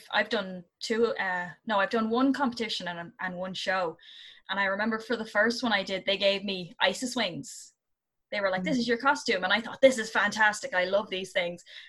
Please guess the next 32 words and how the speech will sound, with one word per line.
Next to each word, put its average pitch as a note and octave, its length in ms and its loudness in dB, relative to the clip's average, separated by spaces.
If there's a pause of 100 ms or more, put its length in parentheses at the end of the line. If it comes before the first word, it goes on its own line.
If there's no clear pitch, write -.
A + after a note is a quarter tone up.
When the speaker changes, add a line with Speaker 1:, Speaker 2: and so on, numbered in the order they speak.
(140)
Speaker 1:
And F#3+ 320 2
me B3+ 220 8
being G#3 240 0
silly, G#3 600 2
you G#3 120 -6
know, F3+ 140 4
when F3+ 100 0
the F#3 80 -2
judges G#3+ 320 -2
came G3 240 -2
around, F3 240 2
they F3 100 2
were F3+ 100 2
like, E3 180 -6
"Pick A3 200 -6
a - 40 -18
pose G3 380 2
and F3 120 -2
hold A3+ 360 4
it." - 280 -2
So F3 160 -4
I G3 60 4
had, F#3+ 200 4
like, F3+ 220 2
the G3+ 120 0
Speaker 2:
Mm. F#3 40 8
Speaker 1:
ISIS A#3 340 2
wings G3+ 320 2
up F#3+ 180 0
in F#3+ 100 -8
the F3+ 160 -4
air. F3 420 2